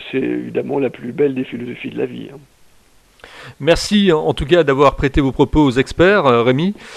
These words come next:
Speaker 2: Euh, longue vie et bon vent, comme on dit en Bretagne, effectivement, euh, pour, euh, e-entreprise et pour entreprise connectée. Et moi, je vais me faire un plaisir de relayer l'information à chaque fois qu'il y aura des bons articles qui vont sortir, quoi.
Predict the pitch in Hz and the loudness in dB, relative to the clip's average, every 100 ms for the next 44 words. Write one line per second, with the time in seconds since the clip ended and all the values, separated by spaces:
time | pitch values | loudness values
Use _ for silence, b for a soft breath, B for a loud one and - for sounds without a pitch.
0 | B 143 123 120 117 113 113 120 202 190 | B -14 0 4 4 4 2 4 4 4
1 | 143 208 170 135 120 170 143 185 165 143 | 2 2 4 2 2 2 4 4 4 0
2 | 135 143 135 135 - 151 143 127 131 - | 0 0 4 4 6 4 4 -2 -4 -6
3 | 139 117 139 139 131 117 113 113 110 - | -8 -2 0 2 2 4 4 2 -2 -4
4 | 135 120 98 113 110 113 139 147 127 135 | 0 2 6 8 8 6 4 0 2 0
5 | - 165 143 123 117 123 113 - 123 120 | 2 -2 -2 0 2 2 0 0 4 4
6 | 123 131 143 - 127 - 151 196 - b | 2 0 0 2 0 2 4 2 0 b
7 | b b _ _ _ _ _ _ - B | b b _ _ _ _ _ _ -18 B
8 | B B 123 151 165 151 156 143 127 151 | B B 4 6 6 6 4 4 4 2
9 | 139 165 127 131 131 139 127 123 127 123 | 6 6 8 8 6 6 4 2 2 2
10 | 151 131 123 151 - 120 120 131 127 - | 0 0 0 0 2 2 2 0 0 0
11 | 151 123 123 127 - 117 - | -2 -6 -4 -4 -4 -8 -8